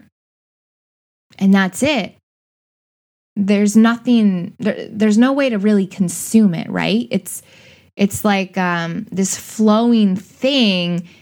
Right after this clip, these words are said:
that can't be contained. So what do we do? Well, we put water in a glass. And when we put it in a glass, what we've done is we've given it structure.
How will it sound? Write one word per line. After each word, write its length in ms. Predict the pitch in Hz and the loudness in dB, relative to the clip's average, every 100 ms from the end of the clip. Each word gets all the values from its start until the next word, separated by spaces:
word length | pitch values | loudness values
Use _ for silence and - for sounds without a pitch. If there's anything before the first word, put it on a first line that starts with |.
| - | -6
that 220 | 202 - | -4 -4
can't 280 | - 233 208 | -2 -2 0
be 120 | 202 | -2
contained. 720 | 185 185 180 277 226 - - - _ _ - | 0 -2 0 -2 -2 -4 -14 -20 _ _ -10
So 180 | - 208 | 0 2
what 160 | 214 | 2
do 80 | 214 | 0
we 140 | 196 | -2
do? 320 | 185 175 196 285 | -2 0 0 -2
Well, 260 | 269 226 | -2 0
we 140 | 208 208 | 0 0
put 340 | - 254 - | -4 -6 -6
water 680 | 190 185 185 185 190 233 285 - - _ _ | -6 -2 -2 -2 -2 -4 -6 -16 -20 _ _
in 120 | 220 | 2
a 60 | 196 | 2
glass. 720 | 175 180 165 - - - - _ _ - _ _ | 0 -2 -4 -8 -10 -12 -14 _ _ -20 _ _
And 160 | 214 214 | 4 4
when 120 | 220 | 4
we 140 | 214 | 2
put 220 | 202 233 285 | 2 0 -2
it 100 | 285 | -2
in 100 | 277 | -4
a 80 | |
glass, 580 | 247 220 208 175 175 - | -2 0 0 -2 -6 -4
what 140 | 208 - | -4 0
we've 200 | 208 202 | 0 0
done 240 | 254 233 | 0 0
is 140 | 190 | 0
we've 200 | 202 190 | 0 0
given 260 | - 175 180 | -2 0 -2
it 100 | 175 | -4
structure. 720 | - - 247 247 - - - | -8 -4 -4 -4 -8 -10 -12